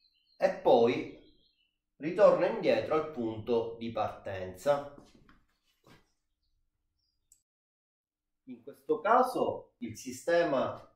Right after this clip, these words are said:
nella corsa di andata compie un lavoro positivo sull'ambiente perché, eh, di fatto sta abbassando la tua temperatura per spostare una parete mobile verso l'esterno.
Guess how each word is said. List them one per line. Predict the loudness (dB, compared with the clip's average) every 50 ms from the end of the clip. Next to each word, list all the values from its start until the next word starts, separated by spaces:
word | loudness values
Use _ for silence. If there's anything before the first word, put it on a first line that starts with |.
| _ _ _ _ _
nella | -2 -2 0 0 0 -2 0
corsa | 0 0 -2 -2 -2 -4 -4
di | 0 0
andata | 0 0 0 0 0 2 2 2 2 0 0 0 0 0 -2 -6 -12 -12
compie | -2 4 4 4 4 4 -4 -6 -2 0 0 0 0 -2 -6 -10 -10 -6
un | -4 -4 0
lavoro | 0 0 2 2 2 2 2 2 0 -2 -4 -10
positivo | -6 -6 -6 -6 -6 -8 -12 -12 -12 -12 -10 -4 -2 -2 -2
sull'ambiente | -2 -2 -6 -6 -4 -4 -6 -6 -6 -6 -4 -2 -4 -4 -4 -4 -6
perché, | -4 -4 -8 -8 -8 -4 -2 0 0 0 -2 -4 -8 -14 -20 _ _ _ _ _ _ _ _ _
eh, | -8 -6 -4 -4 -4 -4 -4 -6 -8 -10 -16 -20 -20 _
di | -16 -14 -10
fatto | -4 0 0 0 0 -2 -8 -6 0 2 2 2 2 0 -8 -14 -20 -20 _ _ _ _ _ _ _ _ _ _ _ _ _ _ _ _ _
sta | _ -20 -8 2 2 4 4 4 2 0 -6
abbassando | -8 -10 -6 0 2 2 2 2 2 2 2 2 2 0
la | 0 -2
tua | -2 -4 -4
temperatura | -4 -4 -4 -4 -4 0 0 0 0 0 -4 -6 2 4 4 4
per | 4 2 -2
spostare | -4 -4 -6 -8 -8 -6 -2 -2 -2 -2
una | 0 -2 0
parete | 2 2 2 2 2 0 -2
mobile | 0 0 0 0 0 -2 -2 -2
verso | -2 -4 -8 -8 -10 -12
l'esterno. | -12 -12 -12 -12 -14 -12 -12 -12 -12 -12 -14 -16 -18 -18 -18 -20